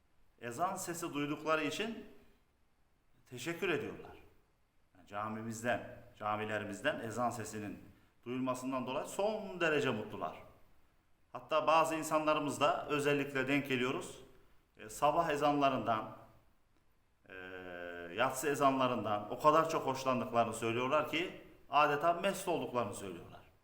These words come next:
Böyle insanlarımız da var. Fakat bir güruh var. Yani camiden rahatsız, ezandan rahatsız,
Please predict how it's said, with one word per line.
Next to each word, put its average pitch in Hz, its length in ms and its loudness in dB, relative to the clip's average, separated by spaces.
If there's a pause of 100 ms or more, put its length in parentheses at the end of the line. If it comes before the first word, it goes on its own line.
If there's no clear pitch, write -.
(1000)
Böyle 113 220 -4
insanlarımız 139 560 2
da 110 100 2
var. 82 100 -4 (200)
Fakat 240 380 -2 (680)
bir 180 160 -6
güruh 170 400 -2
var. 139 260 2 (1500)
Yani 110 240 -6
camiden 143 520 6
rahatsız, 123 540 4 (220)
ezandan 135 500 0
rahatsız, 110 600 2